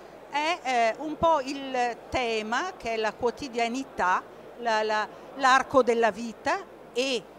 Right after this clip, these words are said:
le particolari esigenze che noi andiamo a, a riportare ormai da, da parecchi anni. Quindi il nostro auspicio è che questo seminario in quest'ambito sia un esempio di come ci stiamo proprio bene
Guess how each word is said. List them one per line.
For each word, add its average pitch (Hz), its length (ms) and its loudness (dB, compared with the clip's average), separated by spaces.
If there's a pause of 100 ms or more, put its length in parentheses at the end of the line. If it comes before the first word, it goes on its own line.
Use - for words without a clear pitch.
le 185 160 -8
particolari 233 680 2
esigenze 247 680 -2
che 226 140 -2
noi 214 360 -2 (220)
andiamo 196 680 -2
a, 160 220 -6 (960)
a 202 40 0
riportare 202 920 0
ormai 175 480 -2
da, 151 380 -4
da 160 120 -6
parecchi 165 460 -6
anni. 175 360 -2
Quindi 247 360 -4 (260)
il 214 80 -8
nostro 226 360 8
auspicio 320 600 2
è 233 240 2 (300)
che 247 340 0
questo 269 400 0
seminario 226 960 2
in 214 140 -4
quest'ambito 214 1160 0 (400)
sia 294 320 4
un 277 140 2
esempio 262 500 2
di 285 120 0
come 359 280 -2
ci - 120 -8
stiamo 262 380 2
proprio 226 400 2
bene 269 460 0